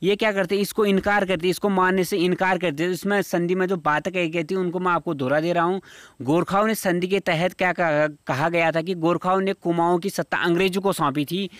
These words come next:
और गढ़वाल और कुमाऊँ को अंग्रेजों को सौंपा था। यानी दो, गढ़वाल को तो पूरा पहले वो हो गया था विजित और कुमाऊँ को भी अंग्रेजों को सौंपा था। और गोरखाओं को सिक्किम से भी हटाकर काठमांडू में भी ब्रिटिश सेना रखी, जिसमें गोरखाओं ने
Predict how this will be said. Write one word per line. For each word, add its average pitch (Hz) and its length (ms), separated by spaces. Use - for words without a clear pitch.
और 185 220
गढ़वाल 180 480
और 208 120
कुमाऊँ 175 460
को 196 160
अंग्रेजों 170 500
को 175 140
सौंपा 151 380
था। 180 140
यानी 175 260
दो, 170 260
गढ़वाल 175 340
को 185 140
तो 180 100
पूरा 180 500
पहले 156 420
वो 165 240
हो 165 80
गया 170 160
था 180 100
विजित 170 360
और 170 180
कुमाऊँ 175 320
को 180 100
भी 180 120
अंग्रेजों 165 340
को 156 80
सौंपा 156 320
था। 175 220
और 165 120
गोरखाओं 175 540
को 214 120
सिक्किम 214 460
से 202 180
भी 196 120
हटाकर 160 460
काठमांडू 190 680
में 208 200
भी 202 120
ब्रिटिश 175 400
सेना 180 240
रखी, 170 260
जिसमें 175 340
गोरखाओं 160 400
ने 190 120